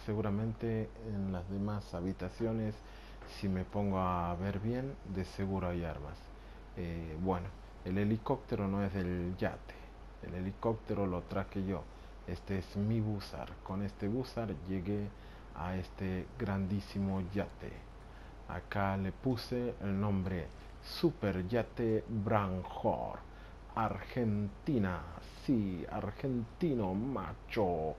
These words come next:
carajo. Ahí está, Branjor tiene un yate con la bandera argentina. La Rioja, Argentina, carajo. Vamos, boludo,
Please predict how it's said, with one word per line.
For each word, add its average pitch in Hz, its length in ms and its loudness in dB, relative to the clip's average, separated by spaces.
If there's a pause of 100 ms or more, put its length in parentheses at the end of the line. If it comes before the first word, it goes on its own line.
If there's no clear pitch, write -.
carajo. 85 840 0 (560)
Ahí 92 180 0
está, 85 380 -2 (120)
Branjor 73 1040 0 (120)
tiene 110 280 2
un 117 220 2
yate 92 480 0 (480)
con 107 400 2
la 92 120 4
bandera 92 560 2
argentina. 101 1300 0 (480)
La 110 260 8
Rioja, 113 720 4 (140)
Argentina, 123 960 0
carajo. 101 560 -2 (540)
Vamos, 85 400 0
boludo, 120 340 6